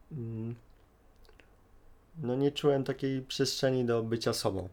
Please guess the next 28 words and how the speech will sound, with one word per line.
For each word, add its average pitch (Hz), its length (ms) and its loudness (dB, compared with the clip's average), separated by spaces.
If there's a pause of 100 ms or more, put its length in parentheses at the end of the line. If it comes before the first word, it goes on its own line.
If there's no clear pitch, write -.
(200)
tak? 120 220 -10
Czyli 110 200 -6
do 107 100 -2
wyrażania 110 520 0
się, 110 300 -2 (520)
do 104 140 -4 (140)
wsparcia - 680 -4
siebie 110 360 -2
jako 107 280 -2 (160)
też 123 140 0
wrażliwa 131 400 2
istota, 127 400 -2
tak? - 360 -8
Y, 123 40 -8 (1300)
y, 107 240 -4 (140)
czułem 117 280 4
emocje 113 360 2
moich 110 180 -2
rodziców, 131 760 -4 (140)
czułem 104 320 -4
swoje 127 360 2
emocje, 117 500 -2
ale 107 320 -2
nie 113 140 -6
miałem 113 420 -2 (100)
jakby 110 240 -6
takiej 110 440 -8 (1400)
podwórka, 110 920 0